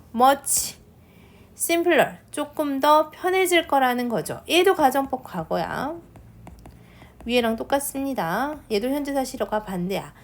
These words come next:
즉, 우리는 이 F라는 것을 F, P H 이렇게 둘 다 표기를 하기 때문에, 이렇게 쓰기 때문에 우리 삶은 심플하지 않다라는 말을 이렇게 얘기하고 있는 겁니다.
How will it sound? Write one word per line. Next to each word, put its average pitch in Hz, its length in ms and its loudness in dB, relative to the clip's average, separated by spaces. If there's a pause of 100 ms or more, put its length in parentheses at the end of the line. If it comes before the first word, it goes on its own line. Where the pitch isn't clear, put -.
(320)
즉, - 300 -2
우리는 285 360 0
이 233 340 -2
F라는 285 540 0
것을 220 460 0
F, 185 460 -2
P 320 120 -2
H 285 360 -2
이렇게 233 380 -4
둘 262 520 -2
다 320 480 4 (320)
표기를 330 360 2
하기 330 360 -2
때문에, 311 380 0
이렇게 277 400 0
쓰기 311 420 -2
때문에 302 360 0
우리 254 260 -2
삶은 294 480 -2
심플하지 320 560 -4
않다라는 262 760 0
말을 254 540 -4 (220)
이렇게 311 580 -4 (160)
얘기하고 196 760 -6 (200)
있는 214 600 -4
겁니다. 175 540 -10